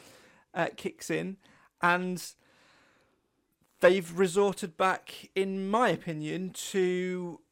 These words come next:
the default setting, which is to go back to one of their original plans.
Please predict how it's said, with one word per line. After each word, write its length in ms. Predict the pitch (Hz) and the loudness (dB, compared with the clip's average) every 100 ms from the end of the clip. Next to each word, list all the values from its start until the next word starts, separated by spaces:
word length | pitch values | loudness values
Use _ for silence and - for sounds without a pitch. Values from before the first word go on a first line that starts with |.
| 165 - | -14 -4
the 80 | 165 | -4
default 540 | 185 180 - 175 170 | -2 -8 2 2 2
setting, 440 | - 175 - 156 | -4 -4 -4 -4
which 240 | 160 - - | -6 -10 -6
is 260 | 165 160 - | -4 -4 -8
to 180 | - 160 | -8 -10
go 320 | 135 165 156 | -4 -2 0
back 280 | 151 - - | 0 -4 -6
to 140 | - | -14
one 180 | 147 151 | -8 -8
of 100 | 143 | -6
their 220 | 147 143 | -4 -2
original 440 | 139 143 143 143 139 | 0 -2 -4 -6 -6
plans. 560 | - 147 147 175 - | -4 -4 -4 -8 -10